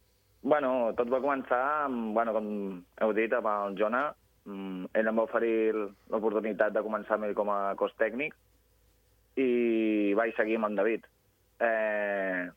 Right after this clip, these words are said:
primer de tot, donar les gràcies al Jonas per l'oportunitat i, bueno, eh, veient com estava el panorama, em, no trobàvem més entrenadors i tal, em van oferir a veure si podia tirar endavant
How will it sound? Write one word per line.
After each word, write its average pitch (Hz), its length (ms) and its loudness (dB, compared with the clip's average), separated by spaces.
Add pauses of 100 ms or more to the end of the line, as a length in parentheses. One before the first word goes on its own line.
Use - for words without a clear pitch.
primer 104 240 2
de 110 60 0
tot, 113 140 0
donar 117 180 2
les 107 80 -4
gràcies 110 220 0
al 101 120 0
Jonas 117 240 0
per 113 120 2
l'oportunitat 104 640 0
i, 98 560 0 (160)
bueno, 98 320 0 (340)
eh, 98 480 0
veient 104 240 2
com 110 160 2
estava 104 240 0
el 107 60 -8
panorama, 117 460 0 (600)
em, 95 560 -6 (640)
no 110 100 2
trobàvem 113 280 0
més 107 80 0
entrenadors 107 640 0
i 104 80 -2
tal, 131 340 0
em 110 100 -4
van 104 140 0
oferir 104 400 0
a 101 60 2
veure 101 220 0
si 101 280 0
podia 104 240 2
tirar 104 200 0
endavant 101 420 -2